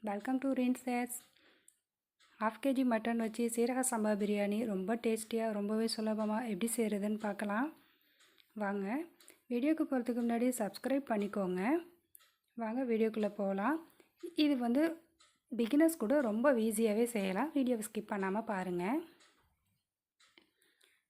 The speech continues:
நான் குக்கர் எடுத்திருக்கேன். இதுல ஹாஃப் கேஜி மட்டனை க்ளீன் பண்ணி எடுத்து வச்சிருக்கிறேன். இதை இப்போ முதல்ல சேர்த்துக்கிறேன்.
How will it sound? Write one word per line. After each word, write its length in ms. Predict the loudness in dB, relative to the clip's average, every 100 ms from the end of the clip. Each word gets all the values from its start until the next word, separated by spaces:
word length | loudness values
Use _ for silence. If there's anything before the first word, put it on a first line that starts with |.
| _ _ 0
நான் 140 | 0 0
குக்கர் 280 | -2 0 0
எடுத்திருக்கேன். 580 | -2 -2 -6 -4 0 0 0 -12 -20 _ _ -8 -6
இதுல 260 | -2 0 0 0
ஹாஃப் 200 | -2 -2 -2
கேஜி 200 | 0 0 0
மட்டனை 360 | -2 -2 -2 -2 -6 _ _ _ 0
க்ளீன் 240 | 2 2
பண்ணி 160 | 0 -2 -4
எடுத்து 240 | -4 -6
வச்சிருக்கிறேன். 520 | -6 -8 -6 -2 -2 -4 _ _ -4
இதை 100 | -2 -2
இப்போ 160 | -4 -2
முதல்ல 200 | -4 -4
சேர்த்துக்கிறேன். 540 | -6 -6 -4 -4 -4